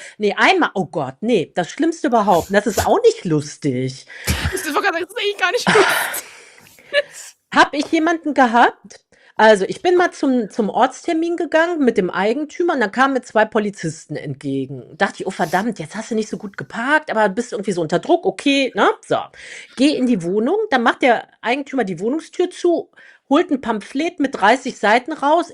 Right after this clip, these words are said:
Speaker 1: eng beschrieben. Mir zog sich schon alles zusammen und fing an, dieses dreißig Seiten Pamphlet vorzu-, da wusste ich so, du bist jetzt hier in der Falle. Das war's. Liebe Stefanie, dein Gutachterleben ist jetzt hier gleich zu Ende.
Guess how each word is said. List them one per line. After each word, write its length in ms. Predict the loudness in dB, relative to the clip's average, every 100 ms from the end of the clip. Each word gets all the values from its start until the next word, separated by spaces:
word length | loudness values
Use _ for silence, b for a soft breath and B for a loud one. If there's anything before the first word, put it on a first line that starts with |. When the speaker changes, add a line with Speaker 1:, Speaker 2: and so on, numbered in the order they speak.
| -2
Speaker 1:
eng 220 | 0 0
beschrieben. 840 | -4 -8 -2 0 0 0 -2 -4 _ _
Mir 200 | 0 0
zog 260 | -2 -4
sich 200 | -4 -8
schon 200 | -6 -6
alles 420 | -2 0 0 -4 -8
zusammen 480 | -2 4 4 4 0 -8 b b b b
und 140 | -6
fing 220 | -2 -2 0
an, 120 | -2
dieses 280 | -4 -6 -4
dreißig 440 | 2 2 2 -4
Seiten 360 | 2 2 0 -6
Pamphlet 600 | -6 -8 -6 -4 -4 -6
vorzu-, 360 | -2 -2 0
da 140 | 0 0
wusste 300 | -4 -4 -10
ich 120 | -6
so, 280 | -4 -4 -4
du 120 | -4
bist 180 | -4 0
jetzt 160 | -2
hier 140 | 0 -2
in 80 | 0
der 100 | -2
Falle. 460 | -2 -4 -4 -8 -4
Das 280 | -4 -2
war's. 440 | 2 4 4 2 -16 B B B B
Liebe 220 | -4 -4
Stefanie, 640 | -2 -2 0 -2 0 0
dein 180 | 0 0
Gutachterleben 840 | -2 -4 -4 -2 -2 0 0 -2 -8
ist 180 | -6 -6
jetzt 180 | -6
hier 120 | -4 -2
gleich 320 | 2 0 -2
zu 180 | -6 -6
Ende. 440 | -4 -4 -6 -10